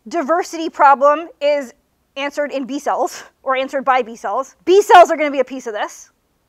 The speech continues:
And one thing that's actually implied here that I, I actually have not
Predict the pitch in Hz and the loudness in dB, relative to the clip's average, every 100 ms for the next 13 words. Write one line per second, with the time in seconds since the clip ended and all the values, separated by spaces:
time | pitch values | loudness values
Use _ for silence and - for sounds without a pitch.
0 | _ _ _ _ _ _ _ _ _ _ | _ _ _ _ _ _ _ _ _ _
1 | _ _ _ _ _ _ _ _ _ _ | _ _ _ _ _ _ _ _ _ _
2 | _ _ _ _ _ 330 349 359 349 311 | _ _ _ _ _ 4 6 2 -4 -8
3 | 302 427 480 571 571 - 381 - 403 - | 0 0 2 0 -2 0 -2 -2 -6 -4
4 | 320 294 - 302 269 269 302 339 339 359 | -4 -6 -6 4 6 8 6 4 0 2
5 | 415 494 - _ _ 240 _ _ _ 330 | 2 0 -6 _ _ -20 _ _ _ 6
6 | 320 311 311 - - 277 294 302 359 339 | 8 4 2 0 -2 2 4 2 0 -6
7 | 320 285 - _ 247 269 302 311 | -6 -8 -14 _ -4 2 4 4